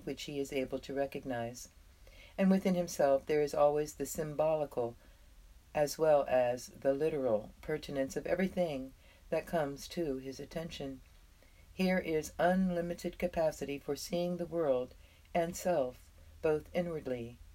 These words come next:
and outwardly. The key word is sensibility.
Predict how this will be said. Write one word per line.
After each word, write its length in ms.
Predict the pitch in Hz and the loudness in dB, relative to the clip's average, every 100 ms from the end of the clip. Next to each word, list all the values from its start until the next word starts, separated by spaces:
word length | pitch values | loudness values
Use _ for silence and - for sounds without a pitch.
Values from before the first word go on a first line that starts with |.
| - | -8
and 360 | 147 135 131 127 147 | -4 -4 -6 -6 -4
outwardly. 720 | 151 - 131 127 120 117 120 - - - - - | -4 -4 -8 -6 -8 -10 -14 -20 -20 -20 -20 -10
The 80 | - | -8
key 220 | 185 202 | -2 0
word 200 | 185 160 143 | 2 2 2
is 340 | 135 135 - - - - - - | 0 0 -6 -18 -20 -20 -20 -18
sensibility. 1080 | - 165 151 156 147 151 139 - 117 107 | -2 -2 -2 -4 -2 -2 -4 -6 -8 -8